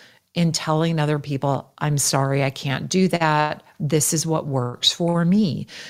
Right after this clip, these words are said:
You'll start building in boundaries so that you are getting the most valuable work done. And one of the other things, you know, that I've also found super effective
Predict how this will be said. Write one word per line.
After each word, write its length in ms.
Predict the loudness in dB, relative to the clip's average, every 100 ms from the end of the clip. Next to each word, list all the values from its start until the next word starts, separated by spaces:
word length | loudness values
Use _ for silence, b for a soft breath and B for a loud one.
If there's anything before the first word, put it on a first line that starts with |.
| B
You'll 160 | -2 0
start 460 | 0 2 0 2
building 400 | 2 2 2 2
in 180 | 2 0
boundaries 720 | 0 2 2 2 0 0 -2
so 160 | -2 0
that 260 | 0 0 -2
you 440 | -2 0 2 2
are 120 | 0
getting 500 | -2 -2 0 0 0
the 120 | 0
most 300 | -2 -2 -4
valuable 540 | -2 -2 -2 -2 -4 -4
work 360 | -4 -6 -8 -16 _ _
done. 380 | -8 -6 -8 -12 B B B B B B
And 440 | 4 6 6 4 -2 B B B B B _ -4
one 280 | 2 2 2
of 100 | -2
the 160 | 0
other 200 | 0 0
things, 520 | 0 0 0 0 -4 -8
you 220 | -6 -2
know, 120 | -2 0
that 140 | 2
I've 180 | 2 4
also 300 | 2 4 0
found 580 | 2 0 0 0 -2 -4 _ _ _ _ _ _ _ _
super 520 | -2 0 2 2 2
effective 600 | 2 0 -2 -4 -4 -8